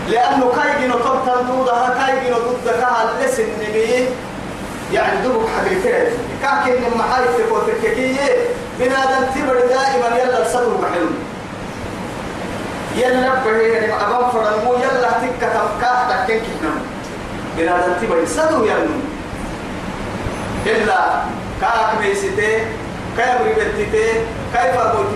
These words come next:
تتم ماسه، إيه، كاي كتوب اليمين هي مرة فريمك. تو هو كرر أتمي ال-، كل جاهد يلا به أبان فرمو النصا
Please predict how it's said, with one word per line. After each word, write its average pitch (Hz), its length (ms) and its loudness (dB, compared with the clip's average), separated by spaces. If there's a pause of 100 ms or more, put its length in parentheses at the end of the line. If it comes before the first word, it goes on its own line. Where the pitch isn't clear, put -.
(120)
تتم 214 260 0
ماسه، 208 280 2 (580)
إيه، - 300 0 (280)
كاي 185 340 0
كتوب 190 260 0
اليمين 170 520 2
هي 170 160 2
مرة 165 280 0
فريمك. - 420 0 (840)
تو 254 60 0
هو 269 280 2
كرر 262 200 2 (180)
أتمي 247 400 2 (400)
ال-، 196 220 0 (340)
كل 330 280 2 (180)
جاهد 269 420 0 (960)
يلا 269 340 2 (160)
به 247 320 4
أبان 233 220 2
فرمو 226 400 2
النصا 208 480 0